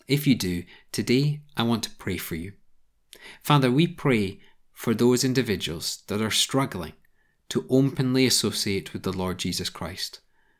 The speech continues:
to those who struggle with the persecution, the name-calling, the laughter, the mocking. Father, to each one of those, we pray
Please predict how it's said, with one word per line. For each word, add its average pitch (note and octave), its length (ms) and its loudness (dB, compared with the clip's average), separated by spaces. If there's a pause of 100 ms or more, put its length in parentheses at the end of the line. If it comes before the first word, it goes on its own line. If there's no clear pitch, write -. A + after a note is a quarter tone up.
(320)
to B2+ 100 0
those C3 340 8
who A#2+ 100 2
struggle A2 420 0
with G#2 120 0
the G#2 60 -4
persecution, A2+ 880 -2 (640)
the A2 120 2
name-calling, A2 800 0
the G#2+ 120 -2
laughter, A2 520 0
the G#2+ 100 -2
mocking. G#2+ 580 -4 (600)
Father, A#2 220 0
to - 220 -2
each D3+ 160 0
one C3 100 2
of G#2+ 100 -4
those, G2+ 220 0
we B2+ 160 0
pray A2 600 -4